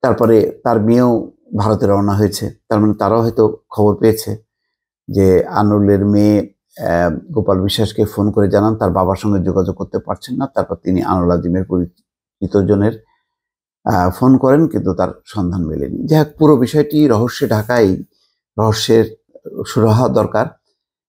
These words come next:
কেন, কি কারণে তিনি, আহ, কলকাতায় গেলেন, চিকিৎসা, চিকিৎসার কথা বলে আসলে কি চিকিৎসা নাকি অন্য কোনো বিষয় ছিল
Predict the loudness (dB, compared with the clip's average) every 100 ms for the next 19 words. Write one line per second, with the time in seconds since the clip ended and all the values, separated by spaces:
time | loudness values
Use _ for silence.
0 | _ 2 2 2 -2 0 0 0 0 -2
1 | -2 -2 -4 -12 -18 -4 -2 -2 0 -2
2 | 0 -2 -2 0 2 2 0 -8 -10 -8
3 | -6 -6 -8 _ _ _ _ _ -6 -4
4 | -2 -2 -2 -8 _ -4 0 2 2 0
5 | -4 _ _ _ -6 -4 -2 -2 0 -2
6 | -2 _ _ _ _ 0 0 0 0 -2
7 | -4 -2 0 2 0 0 -2 -2 0 0
8 | 0 0 -2